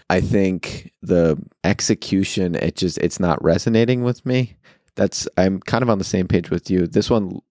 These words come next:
has a great, strong team, fun art style. It's gonna be comedic for sure,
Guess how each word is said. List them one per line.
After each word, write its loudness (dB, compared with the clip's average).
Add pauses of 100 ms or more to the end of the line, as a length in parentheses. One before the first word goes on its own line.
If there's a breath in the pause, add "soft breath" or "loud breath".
has -2
a 4
great, 2
strong 0
team, 0 (120)
fun 0
art 2
style. 2
It's -4
gonna 0
be 2 (140)
comedic 0
for -4
sure, 0